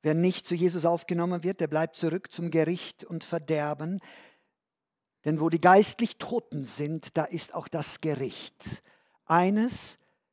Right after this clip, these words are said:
steht also fest. Jesus wird wiederkommen und mit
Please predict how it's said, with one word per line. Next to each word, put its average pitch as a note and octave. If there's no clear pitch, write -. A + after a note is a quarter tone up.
steht -
also F3+
fest. -
Jesus G3+
wird F3
wiederkommen G#3+
und A3
mit G3+